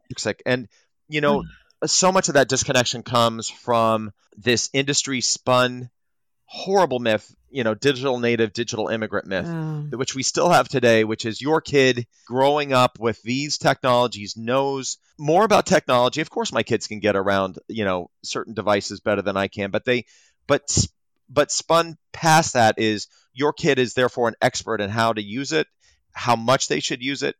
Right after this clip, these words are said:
Speaker 1: when they
Speaker 2: Mm-hmm.
Speaker 1: should use it. And you as a parent should just sit back and watch and learn from them.
Speaker 2: Mm-hmm.
Speaker 1: And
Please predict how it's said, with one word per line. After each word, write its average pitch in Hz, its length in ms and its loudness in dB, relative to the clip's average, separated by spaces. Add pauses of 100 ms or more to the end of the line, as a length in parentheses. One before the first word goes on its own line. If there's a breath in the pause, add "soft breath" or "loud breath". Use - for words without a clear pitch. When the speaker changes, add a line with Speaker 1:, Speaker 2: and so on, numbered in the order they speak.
Speaker 1:
when 107 320 -2
they 135 80 0
Speaker 2:
Mm-hmm. - 20 -2
Speaker 1:
should 135 220 -6
use 127 180 -6
it. - 140 -4 (320 soft breath)
And 117 140 -2
you 165 220 -2
as 151 120 -2
a 127 60 -6
parent 139 360 -2
should 98 180 -12
just - 240 -6
sit 151 220 -2
back 117 320 4
and 104 160 -4
watch 107 300 0
and 98 100 -8
learn 101 180 -4
from 78 180 -14
them. 73 120 -20 (220)
Speaker 2:
Mm-hmm. 135 320 -6
Speaker 1:
And 127 180 0